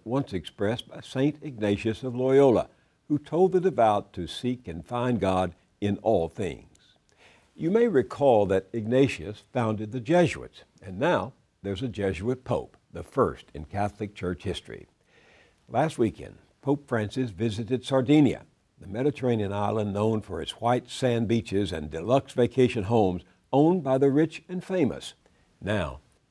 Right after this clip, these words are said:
Sardinia is blighted by closed factories and mines operating at low capacity.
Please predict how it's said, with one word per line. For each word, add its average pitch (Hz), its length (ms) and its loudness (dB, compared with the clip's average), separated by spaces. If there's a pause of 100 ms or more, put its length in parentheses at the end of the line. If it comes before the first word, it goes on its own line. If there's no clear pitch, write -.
(160)
Sardinia 127 560 0
is 107 140 -4
blighted 120 500 -4
by 82 140 -8
closed 127 540 0
factories 120 600 -4
and 82 220 -10
mines 113 520 -2 (200)
operating 117 540 0
at 95 160 -4
low 104 180 0
capacity. 69 720 -8